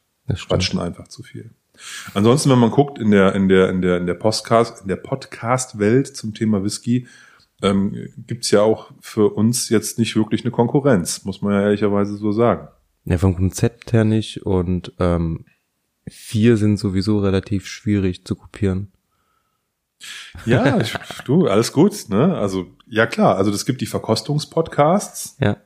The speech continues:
Speaker 2: ne? Und, ähm, dann gibt's halt auch welche, die irgendwie sich mal Themen raussuchen oder so, aber das ist dann, ja.
Speaker 1: News gibt's noch?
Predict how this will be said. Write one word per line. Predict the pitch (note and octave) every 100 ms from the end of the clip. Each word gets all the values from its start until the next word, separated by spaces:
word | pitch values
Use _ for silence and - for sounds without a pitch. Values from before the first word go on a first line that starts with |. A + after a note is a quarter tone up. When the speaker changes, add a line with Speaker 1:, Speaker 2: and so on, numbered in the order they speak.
| _ -
Speaker 2:
ne? | F2+ C3 D#3+ - - - _ _
Und, | G2+ F2+ F2 F2 F2 F2 - -
ähm, | F#2 F2 E2+
dann | D#2+ F2+
gibt's | A2 -
halt | G#2+
auch | F#2+ G2+
welche, | G#2 G#2 A2
die | G#2 G2+ G2+
irgendwie | G#2 G#2 G#2 G2+ G2+
sich | G2 G2
mal | F#2+
Themen | - G2 B2
raussuchen | A#2+ A#2+ B2 A#2+ A2+
oder | A2 G#2+
so, | A2 A2+
aber | F#2 F#2
das | F#2+ -
ist | - G#2
dann, | G2+ G2+ _ _ _ _ _
ja. | G#2
Speaker 1:
News | A2 C3+ -
gibt's | C3 - -
noch? | A#2+ -